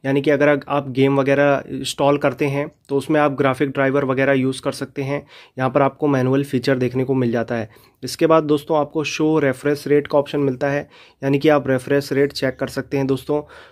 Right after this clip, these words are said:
कि कितना रिफ्रेश रेट आपके स्मार्टफोन में आपको मिलता है, तो इसे आप चेक कर सकते हैं। ये आपको कमाल का फीचर देखने को मिलता है। जीपीयू वॉच देखने को मिल जाता है, सीपीयू का जो भी स्टेटस है, जीपीयू का जो भी स्टेटस है दोस्तों,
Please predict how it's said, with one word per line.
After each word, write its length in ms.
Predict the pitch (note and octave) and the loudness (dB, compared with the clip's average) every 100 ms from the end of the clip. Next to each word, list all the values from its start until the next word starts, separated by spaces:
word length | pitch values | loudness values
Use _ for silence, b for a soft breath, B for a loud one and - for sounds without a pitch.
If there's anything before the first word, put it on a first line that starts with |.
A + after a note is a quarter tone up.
| B - | B -2
कि 120 | C3 | 0
कितना 320 | C#3 C#3 D3+ | 0 0 2
रिफ्रेश 440 | C#3 B2+ C#3+ C#3 C#3+ | 0 0 -2 -2 -2
रेट 140 | C#3 | 0
आपके 260 | C3 B2+ C3+ | -2 -2 -6
स्मार्टफोन 460 | - B2+ B2+ C#3 | -4 -6 -4 -2
में 120 | C3+ B2+ | -2 -2
आपको 200 | C3 C3 | -2 -2
मिलता 300 | B2 A2+ C#3+ | -2 -2 -2
है, 220 | C#3 C#3+ _ _ - | -2 -4 _ _ -4
तो 100 | C3+ | -2
इसे 260 | C3 D#3 | -2 2
आप 220 | C#3+ C#3+ - | 2 0 0
चेक 220 | C#3 C#3 | -4 -2
कर 80 | C3 | -6
सकते 320 | C#3 - C#3 | -6 -8 -6
हैं। 180 | C#3+ C3+ | -2 -2
ये 180 | A#2+ | 0
आपको 280 | C3 B2+ C#3 | 0 -2 -6
कमाल 300 | C3 B2+ B2+ | -4 -2 0
का 100 | C3 | -2
फीचर 320 | B2+ A#2+ B2+ A#2+ | -6 -6 -4 -4
देखने 260 | A#2+ B2+ | -4 -4
को 80 | B2 | -2
मिलता 300 | A#2+ A2 C3 | -2 -2 -4
है। 140 | C3 B2+ | -6 -4
जीपीयू 340 | C3 C3 D#3 | -4 0 2
वॉच 240 | C#3 C#3+ | 4 2
देखने 280 | C#3+ C3+ C#3+ | 2 -2 0
को 100 | C#3+ | 0
मिल 140 | C3+ C3+ | 0 2
जाता 240 | B2+ C#3 | 0 -2
है, 200 | C#3+ C#3+ | -2 -4
सीपीयू 380 | - C3+ C#3+ D3+ | -4 -4 0 0
का 160 | D#3+ | 0
जो 160 | C#3+ C#3+ | 0 2
भी 140 | D3 C#3+ | 2 0
स्टेटस 420 | - C3+ C#3+ C#3 | -2 0 -2 -2
है, 60 | C#3+ | -2
जीपीयू 340 | B2+ B2 D3 | -2 -2 0
का 120 | C#3+ C#3 | 0 0
जो 180 | C3+ | 0
भी 120 | C3+ C3+ | 0 -2
स्टेटस 440 | - C3 C3+ C#3+ | -4 -4 -4 -4
है 60 | C3 | -4
दोस्तों, 340 | C3 - | -4 -2